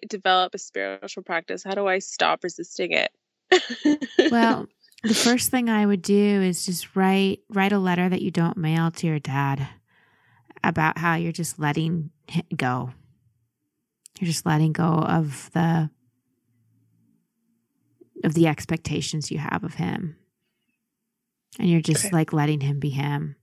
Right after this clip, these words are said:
Speaker 2: And just let yourself grieve that. Let yourself cry. And if the anger comes up, let yourself hit and scream and yell into a pillow. Like, move that energy out of your body.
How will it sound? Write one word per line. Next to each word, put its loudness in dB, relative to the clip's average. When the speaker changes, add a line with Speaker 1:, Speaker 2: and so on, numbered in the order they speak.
Speaker 2:
And 2
just 2
let 2
yourself -4
grieve -4
that. -4
Let -2
yourself 0
cry. 2
And 0
if -2
the -2
anger 0
comes -2
up, 0
let -2
yourself 0
hit 0
and -8
scream -2
and -2
yell 4
into 2
a 2
pillow. 2
Like, 0
move 6
that 4
energy 0
out 0
of 0
your -4
body. -2